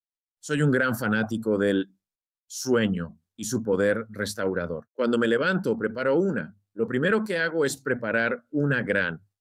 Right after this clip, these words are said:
taza de café bien fuerte. Le pongo crema entera y un poquito de azúcar y me pongo a hacer. Leo un par de periódicos reales,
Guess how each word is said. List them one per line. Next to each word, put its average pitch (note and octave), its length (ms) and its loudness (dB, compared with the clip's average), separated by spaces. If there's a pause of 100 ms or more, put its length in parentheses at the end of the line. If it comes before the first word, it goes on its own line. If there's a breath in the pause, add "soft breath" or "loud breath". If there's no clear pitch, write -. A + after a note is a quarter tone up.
(480)
taza C3 280 0
de A#2 160 2
café G#2 520 0
bien F#2+ 280 -2
fuerte. A2+ 480 -2 (720)
Le G#2 120 0
pongo G#2+ 600 2 (640)
crema A2 300 0
entera C3 420 2
y A#2+ 80 2
un A#2+ 100 2
poquito A2+ 360 -2
de G2 100 0
azúcar C#3 600 -2 (1200)
y A2 120 0
me A2 100 4
pongo A#2 300 4
a G#2+ 100 2
hacer. G#2+ 420 0 (1200)
Leo C3 260 2
un C3+ 140 2
par B2+ 160 0
de - 100 2
periódicos A#2 880 -2 (260)
reales, G#2+ 800 -2